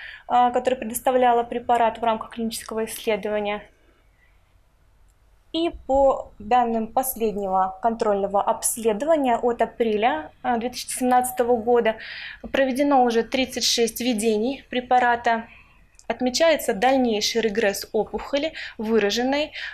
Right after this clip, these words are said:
а, очаги в лёгком, в лёгком, а, в левом, а, также,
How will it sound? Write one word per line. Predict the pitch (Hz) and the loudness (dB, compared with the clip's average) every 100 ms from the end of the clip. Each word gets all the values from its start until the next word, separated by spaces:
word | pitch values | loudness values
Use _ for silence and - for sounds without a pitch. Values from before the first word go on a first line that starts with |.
| - | -2
а, | 226 220 220 220 | 2 4 4 2
очаги | - 233 262 214 226 | 0 -4 -4 -2 0
в | |
лёгком, | 220 226 214 - 208 202 196 | 2 2 0 -4 -4 -4 -6
в | 208 220 | -4 2
лёгком, | 240 214 - _ - 208 202 - | 2 0 -8 _ -2 -2 -2 -2
а, | 208 208 202 | 0 0 0
в | |
левом, | 220 220 196 185 190 180 - - - | 0 2 2 0 -4 -6 -12 -12 -6
а, | 214 202 196 196 190 - | -2 2 2 0 -4 -2
также, | 220 196 202 254 311 | -2 0 0 0 -2